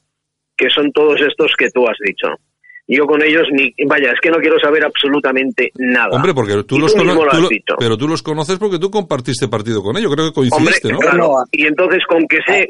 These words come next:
Speaker 1: con qué sé cómo actúan? Que no actúan por, eh, ideología, no actúan por un bienestar de la sociedad, sino lo que actúan es para colocarse y ser unos trepas,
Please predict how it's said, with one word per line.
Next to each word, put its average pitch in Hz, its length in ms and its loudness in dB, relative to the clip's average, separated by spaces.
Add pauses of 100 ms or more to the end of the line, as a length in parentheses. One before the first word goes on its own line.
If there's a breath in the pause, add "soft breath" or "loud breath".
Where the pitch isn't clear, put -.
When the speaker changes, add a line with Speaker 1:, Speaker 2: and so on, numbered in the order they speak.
Speaker 1:
con 160 200 0
qué 226 180 -2
sé 214 120 0
cómo 220 240 0
actúan? 151 580 0
Que 147 140 0
no 208 260 2
actúan 180 540 0 (120)
por, 151 280 0 (100)
eh, 143 240 2
ideología, 139 840 0
no 175 240 0
actúan 160 580 0
por 135 160 0
un 160 160 2
bienestar 147 640 0
de 131 100 2
la 123 160 0
sociedad, 127 500 0 (580)
sino 151 340 0
lo 151 160 2
que 151 100 0
actúan 156 480 2
es 165 100 0 (120)
para 151 340 0 (300 loud breath)
colocarse 156 640 0
y 117 100 0
ser 160 220 0
unos 160 260 2
trepas, 160 320 0